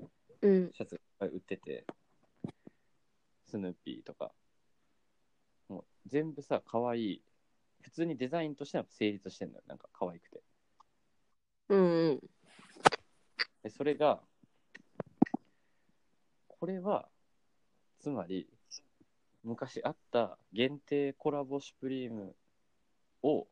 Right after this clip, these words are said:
Speaker 2: コピーにしてんのか、お前らの勝手なデザインなのか、どっちなんだっていうのも、俺はシュプリームに詳しくないから、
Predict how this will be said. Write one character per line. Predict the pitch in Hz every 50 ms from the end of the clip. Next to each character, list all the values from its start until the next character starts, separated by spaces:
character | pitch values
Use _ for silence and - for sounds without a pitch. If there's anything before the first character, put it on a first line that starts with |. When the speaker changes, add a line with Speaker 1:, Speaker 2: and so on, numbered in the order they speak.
| _ _ _ _ _ _ _ _ _ _ _ _ _ -
Speaker 2:
コ | - -
ピ | - - 107 87 73
ー | -
に | - -
し | -
て | - 95 92
ん | -
の | - -
か、 | _ - 69 67 - - _ _ _ _ _ _ _ _ _ _ _ _ _ _ _ _ _ _ _ _ _ _ _ _ _ _ _ _ _ _ _ _ _ _ _ _ _ _ _ _ _ _ -
お | 117
前 | 127 143 170 185 190 185 170
ら | 147 127 117
の | 117 143 151
勝 | - - - 117 - _ -
手 | - 123
な | 127 123
デ | 110 107
ザ | 104 135 123
イ | 107
ン | 92
な | 90
の | 85 92
か、 | - - - 80 82
ど | 92 117
っ | 123 - -
ち | - 92
な | 80 78
ん | - 95
だ | 104 104
っ | - _ _ _
て | - 85
い | 92 104 107
う | 104
の | 98 90
も、 | 101 127 143 104 - - _ _ _ _ _ _ _ _ _ _ _ _ _ _ _ _ _ _ _ _ _ _ _ _ -
俺 | 117 127
は | 127
シ | - -
ュ |
プ | - 139 147
リ | 151
ー |
ム | 123 95
に | 87
詳 | - - 120 123
し | - -
く | -
な | 87 90 87
い | 82
か | - -
ら、 | 52